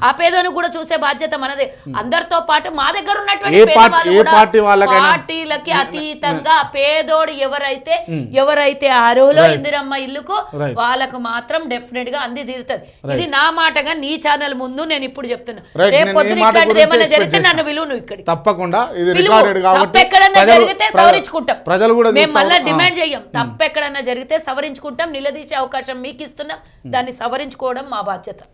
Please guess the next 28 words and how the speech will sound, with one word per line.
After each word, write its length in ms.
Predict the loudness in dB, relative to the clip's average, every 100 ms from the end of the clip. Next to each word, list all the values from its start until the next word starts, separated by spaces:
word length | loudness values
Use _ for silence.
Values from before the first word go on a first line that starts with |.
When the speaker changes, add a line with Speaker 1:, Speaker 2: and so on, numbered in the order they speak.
| _ -6
Speaker 2:
రైట్. 200 | -6 -4
అంటే 340 | -6 -2 -2
మీరు 180 | -2 -4
ఇట్లా 140 | -2 0
మాట్లాడడం 460 | 0 0 -4 -4 -2
చాలా 240 | 0 0 -2 -6 _ _ _ -10
మంచిగా 240 | -6 -4
అనిపిస్తున్నటువంటి 720 | -4 -6 -12 -10 -10 -10 -10 -10 -10 -12 -16
సిచ్యువేషన్ 400 | -16 -14 -14 -14
మేడం. 240 | -16 -16 -18 _ _ _
మీరు 140 | -10 -8
అట్లా 180 | -10 -10
తప్పును 340 | -10 -8 -10
ఒప్పుకుంటాం, 520 | -10 -6 -4 -4 -4
మేము 180 | -8 -6
మీరు 180 | -6 -4 -4 -4
అడిగినా 260 | -4 -4 -2
కూడా 180 | -4 -6
మేము 260 | -10 -10
దానికి 240 | -10 -10 -10
సమాధానం 420 | -10 -8 -8 -10
కూడా 120 | -10
చెప్తామని 420 | -12 -12 -14 -12
చెప్పేసి 240 | -14 -14 -16
చెప్తా 200 | -18 -18
ఉన్నారు 200 | -20 -20
కదా. 180 | -18 -20 _ _ _ _ _ _ _ _ _ _ _ -8
ఓకే, 240 | -6